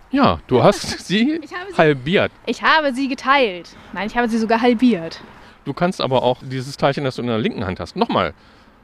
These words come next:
Speaker 1: auseinandernehmen. Das ist noch so viel dran, da kannst du noch zwei Pflanzen draus machen aus der einen.
Speaker 2: Woher siehst du das?
Speaker 1: Naja, es heißt ja immer so, faustgroß sollten die sein, ne? Und das ist so ein, ja, so ein Hinweis, den man sich merken kann. Die ist ein bisschen größer noch als eine Faust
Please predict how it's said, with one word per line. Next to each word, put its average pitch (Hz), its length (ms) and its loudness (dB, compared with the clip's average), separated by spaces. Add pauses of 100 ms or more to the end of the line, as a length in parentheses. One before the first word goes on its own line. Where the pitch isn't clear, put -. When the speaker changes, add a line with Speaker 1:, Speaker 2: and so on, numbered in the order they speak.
(160)
Speaker 1:
auseinandernehmen. 87 640 -4
Das 104 120 -8
ist - 180 -10
noch 151 100 -4
so 226 140 -2
viel 214 160 -4
dran, 170 240 0
da 190 80 0
kannst 175 240 -4
du 180 60 -4
noch 185 100 -6
zwei 170 220 0
Pflanzen 127 300 -4
draus 85 200 -4
machen 85 140 -6
aus 85 140 -6
der 80 120 -4
einen. 80 260 -4 (640)
Speaker 2:
Woher 269 280 0
siehst 339 180 -4
du 214 60 -8
das? 196 240 -6 (400)
Speaker 1:
Naja, 160 420 -12 (220)
es 147 200 -4
heißt 160 180 0
ja 170 80 -2
immer 143 200 2
so, 135 260 2
faustgroß 160 840 0
sollten 110 380 0
die 107 80 -2
sein, 113 500 0
ne? 151 300 -4 (180)
Und 131 300 -8
das 131 100 -4
ist 127 140 -8
so 127 180 0
ein, 120 380 -2
ja, 117 360 0 (140)
so 117 120 0
ein 110 80 0
Hinweis, 127 320 0
den 120 120 -2
man 110 140 0
sich 101 100 -4
merken 101 240 -2
kann. 123 220 0
Die 117 80 -6
ist 131 100 -4
ein 127 60 -2
bisschen 120 260 -2
größer 131 300 0
noch 127 180 0
als 113 140 -6
eine 120 80 -4
Faust 117 340 -2